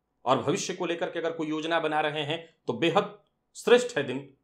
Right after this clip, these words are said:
कोई महत्वपूर्ण कदम उठाना चाहते हैं, बहुत बढ़िया है दिन। नौकरी पेशा लोगों को बता दूं, कार्यस्थल पर बहुत बढ़िया रहने वाला है। अधिकारी आपके विचार से प्रभावित होंगे, आपके विचार को गंभीरता से लेंगे। और कोई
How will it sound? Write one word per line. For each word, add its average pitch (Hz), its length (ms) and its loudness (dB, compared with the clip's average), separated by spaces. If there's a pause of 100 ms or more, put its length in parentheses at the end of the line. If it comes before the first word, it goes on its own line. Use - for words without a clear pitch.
कोई 127 120 -2
महत्वपूर्ण 180 640 0
कदम 175 240 2
उठाना 165 300 0
चाहते 151 300 -2
हैं, 151 440 -4
बहुत 120 220 4
बढ़िया 92 320 -12
है - 140 -20
दिन। - 100 -20 (600)
नौकरी 226 260 4
पेशा 220 260 2
लोगों 214 180 2
को 208 100 0
बता 185 200 2
दूं, 202 140 -2
कार्यस्थल 180 380 0
पर 202 140 -4
बहुत 156 260 2
बढ़िया 170 260 0
रहने 160 220 0
वाला 165 200 2
है। 175 80 2
अधिकारी 156 400 2
आपके 151 220 -4
विचार 160 300 2
से - 340 -6 (240)
प्रभावित 147 440 4
होंगे, 165 180 0
आपके 165 220 2
विचार 165 280 2
को 175 120 -4
गंभीरता 143 460 0
से 180 120 -4
लेंगे। 156 340 -4 (1000)
और 113 200 2
कोई 113 500 -4